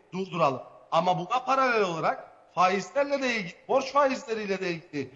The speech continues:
bir durum yaratalım. Bunun kaynağını da gelin bankaların karlılık oranlarıyla, e, bitirelim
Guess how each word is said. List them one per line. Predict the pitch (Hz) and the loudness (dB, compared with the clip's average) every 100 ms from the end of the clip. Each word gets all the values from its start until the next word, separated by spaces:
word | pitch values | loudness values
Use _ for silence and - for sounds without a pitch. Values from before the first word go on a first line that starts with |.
| - _ | -20 _
bir | 170 214 175 | 0 0 2
durum | 190 180 | 0 2
yaratalım. | 165 147 147 139 113 95 - _ - - | 2 2 2 -4 -6 -10 -18 _ -14 -2
Bunun | 277 | -2
kaynağını | 269 269 269 240 196 170 | 2 2 4 4 4 2
da | 165 | -2
gelin | 165 240 220 254 - _ _ | -2 -4 -4 -8 -14 _ _
bankaların | 208 254 247 214 190 247 247 | 2 2 2 2 2 0 -2
karlılık | 226 233 240 262 285 277 | 0 0 0 -4 -4 -2
oranlarıyla, | 269 262 240 220 208 202 156 - - - | 2 2 2 2 2 2 0 -2 -14 -10
e, | 165 165 151 143 - | -4 2 2 2 -2
bitirelim | - 220 196 170 135 | -10 -2 2 2 0